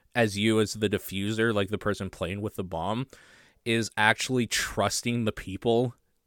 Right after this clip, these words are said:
that they give you the right answer. And just, like, yeah, man,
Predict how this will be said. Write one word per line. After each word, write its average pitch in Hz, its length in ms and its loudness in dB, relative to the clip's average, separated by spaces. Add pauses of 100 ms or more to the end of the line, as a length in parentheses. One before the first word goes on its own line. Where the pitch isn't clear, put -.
(120)
that 101 160 4
they 104 100 0
give 107 180 2
you 104 80 2
the 104 120 0
right 98 280 0
answer. 110 540 -2 (420)
And 98 160 -6
just, 98 200 -2
like, 98 340 0 (1160)
yeah, 110 380 6
man, 95 420 -2